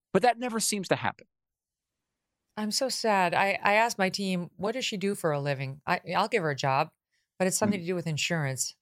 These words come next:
Speaker 2: which isn't really up my <laughs> alley. I, I'm so sad for her. I hate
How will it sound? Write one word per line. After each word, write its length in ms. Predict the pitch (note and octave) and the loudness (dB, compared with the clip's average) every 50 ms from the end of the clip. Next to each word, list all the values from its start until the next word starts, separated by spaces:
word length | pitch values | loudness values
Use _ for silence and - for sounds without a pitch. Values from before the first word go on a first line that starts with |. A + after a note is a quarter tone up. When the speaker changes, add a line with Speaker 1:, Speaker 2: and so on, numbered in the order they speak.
| _ - | _ -14
Speaker 2:
which 120 | D#3+ - | -10 -8
isn't 200 | F#3+ E3 F3 - | -6 -6 -6 -4
really 360 | - E3 D#3 D#3 D3+ D3+ - _ _ - | -4 -2 -2 -2 -2 -4 -6 _ _ -8
up 140 | D#3 D#3 | -8 -4
my 280 | - D3+ C#3+ C#3+ B2 - _ _ | -2 -2 -2 -2 -4 -6 _ _
<laughs> 120 | _ - | _ -4
alley. 460 | D3+ C#3 C3+ F#3 F#3+ E3+ F3+ - - _ _ _ _ _ _ _ _ _ _ _ _ _ | -2 0 4 4 4 4 4 0 -2 _ _ _ _ _ _ _ _ _ _ _ _ _
I, 160 | G3 G3 G3+ - | 4 4 6 4
I'm 180 | - A3 G#3+ G#3+ | 4 2 2 0
so 180 | - C4 C4 | 0 2 2
sad 420 | A#3 - - - B3 B3+ D#4 D#4 - | 0 0 0 0 2 2 2 2 0
for 160 | - G3 D#3+ | -4 -6 -4
her. 320 | C3 D3+ C#3 B2+ - - _ _ | 0 0 0 -2 -2 -8 _ _
I 320 | F3+ F#3+ G3 G3+ G3+ - - _ _ _ | 2 2 2 2 0 -2 -6 _ _ _
hate 520 | _ - - - C#4+ A#3+ D#3 - - - | _ -8 -2 0 2 2 2 2 0 -2